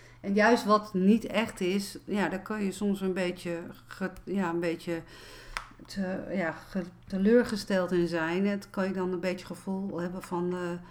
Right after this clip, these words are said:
nou ja, weer zo'n iemand. Eh, maar eigenlijk, ik heb ook al gemerkt, zeg maar, op Clubhouse zijn er echt heel veel leuke mensen.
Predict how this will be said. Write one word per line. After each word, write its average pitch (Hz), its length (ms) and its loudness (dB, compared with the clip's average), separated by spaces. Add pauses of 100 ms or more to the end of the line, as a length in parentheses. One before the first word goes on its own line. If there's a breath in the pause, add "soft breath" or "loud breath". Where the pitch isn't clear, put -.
(160 loud breath)
nou 185 180 -4
ja, 180 140 -2
weer 214 320 2
zo'n 175 300 2
iemand. 165 580 0
Eh, - 160 -10 (600 loud breath)
maar - 140 -2
eigenlijk, 262 640 4 (1000 loud breath)
ik 208 260 -8
heb 202 180 0
ook 214 140 0
al 247 60 0
gemerkt, 226 420 -2
zeg 196 140 -6
maar, 190 260 -6
op 170 160 -8
Clubhouse 220 380 0
zijn 185 160 0
er - 100 -6 (140)
echt 254 460 -2
heel 240 500 2 (180)
veel 220 480 2 (180)
leuke 214 880 -2 (840 soft breath)
mensen. 160 720 0